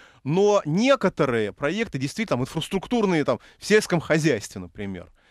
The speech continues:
Только государство может поддерживать семеноводческие хозяйства, только государство может поддерживать племенные хозяйства, хотя оно их не поддерживает практически. А, есть позитивная новость. Э, в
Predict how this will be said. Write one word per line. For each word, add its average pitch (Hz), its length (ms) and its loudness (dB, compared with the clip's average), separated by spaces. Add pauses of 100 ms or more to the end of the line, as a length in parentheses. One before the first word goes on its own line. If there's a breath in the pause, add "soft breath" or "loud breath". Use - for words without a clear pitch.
(380 soft breath)
Только 240 260 2
государство 202 640 2
может 147 320 -2
поддерживать 147 420 0
семеноводческие 202 800 0
хозяйства, 131 680 -4 (340 loud breath)
только 208 200 2
государство 165 520 0
может 139 240 -2
поддерживать 131 420 -4
племенные 190 540 0
хозяйства, 147 400 -4
хотя 147 200 -4
оно 135 100 0
их 127 180 -2
не 135 100 -2
поддерживает 127 600 -4
практически. - 640 -12 (480 soft breath)
А, 156 360 2
есть 233 260 -2
позитивная 190 600 2
новость. 139 500 0
Э, 120 260 0
в - 140 -12